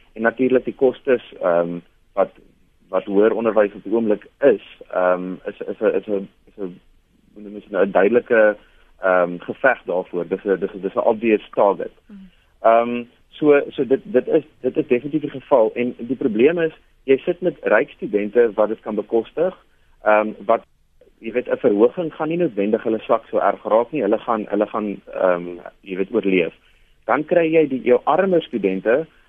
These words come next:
Speaker 1: ehm, of jou armste studente wat deur die N S fas beurse gehelp moet word. Nou eerstens, daar's groot, jy weet,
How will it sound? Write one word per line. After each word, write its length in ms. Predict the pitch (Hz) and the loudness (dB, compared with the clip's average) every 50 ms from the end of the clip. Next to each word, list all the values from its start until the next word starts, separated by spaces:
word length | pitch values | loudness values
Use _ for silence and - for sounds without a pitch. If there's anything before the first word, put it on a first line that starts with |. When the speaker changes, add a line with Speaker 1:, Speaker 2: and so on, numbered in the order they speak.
| _ - | _ -6
Speaker 1:
ehm, 200 | 101 95 95 - | -4 -4 -2 -4
of 140 | - - - | -4 -2 0
jou 140 | 117 104 104 | 2 2 2
armste 460 | 139 147 151 147 - - - 190 135 - | 2 0 0 -2 -4 -6 -6 -6 -6 -6
studente 480 | _ - 98 98 95 95 92 123 120 101 | _ -6 -2 -2 -2 0 0 0 0 0
wat 160 | - 110 107 98 | 2 0 -2 0
deur 100 | 113 107 | 0 -2
die 160 | 110 110 107 | -2 -2 -2
N 180 | 117 139 147 143 | -2 -2 -2 -2
S 60 | - - | -2 -4
fas 200 | 135 123 - - - | -6 -6 -6 -8 -4
beurse 540 | 101 101 104 101 - - 110 104 101 98 98 _ _ _ _ | 0 0 0 2 2 2 2 4 4 2 0 _ _ _ _
gehelp 400 | _ - 110 90 90 101 101 - | _ -4 0 2 2 2 0 -2
moet 160 | 113 107 90 | -6 -10 -6
word. 260 | 90 92 92 107 - - | -4 -2 -2 -2 -2 -2
Nou 140 | 117 98 95 | -6 -2 0
eerstens, 440 | 139 143 135 - - 131 117 110 - - | 0 0 0 0 -2 -4 -4 -6 -6 -2
daar's 240 | 101 95 98 95 - | 0 0 0 -2 -4
groot, 360 | - - - - 143 131 - _ - - - - 120 107 98 | -12 -8 -2 0 0 0 0 _ -20 -20 -20 -18 -18 -12 -8
jy 120 | 110 104 | -4 -2
weet, 140 | 98 101 | 0 -2